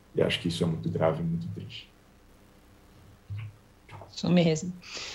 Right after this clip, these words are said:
Speaker 2: Bom, eu vou agora pra a próxima categoria, que é variedades. Já vou deixar o Chico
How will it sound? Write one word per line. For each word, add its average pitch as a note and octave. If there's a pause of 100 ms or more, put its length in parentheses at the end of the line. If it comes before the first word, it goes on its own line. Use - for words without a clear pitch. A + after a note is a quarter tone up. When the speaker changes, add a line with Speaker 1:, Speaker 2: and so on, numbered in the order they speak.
(200)
Speaker 2:
Bom, G#3
eu G#3
vou A3
agora A#3
pra G3+
a F#3+
próxima G3
categoria, F#3+
que A3+
é G3+
variedades. F#3+ (220)
Já G3+
vou G3
deixar G#3
o G3+
Chico G3+